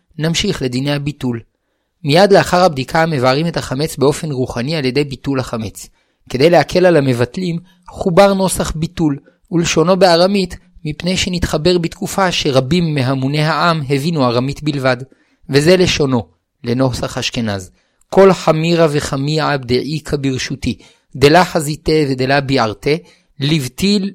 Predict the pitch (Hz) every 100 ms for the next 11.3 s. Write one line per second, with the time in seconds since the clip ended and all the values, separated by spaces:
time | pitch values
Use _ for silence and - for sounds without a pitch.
0 | _ - 147 139 143 160 139 - - 170
1 | 180 - 120 - - 151 143 135 120 101
2 | _ _ _ _ - - - 156 160 160
3 | 160 165 180 175 202 - _ _ _ -
4 | 175 175 160 147 143 156 - 160 - 135
5 | 143 151 143 147 131 139 127 - 120 160
6 | 156 - _ - - 151 175 160 143 127
7 | 175 175 165 160 _ 135 127 143 160 147
8 | 135 113 - 131 156 _ _ _ 139 143
9 | 127 - 175 180 156 135 131 127 151 -
10 | - 170 180 180 120 120 - 135 123 110
11 | 101 - -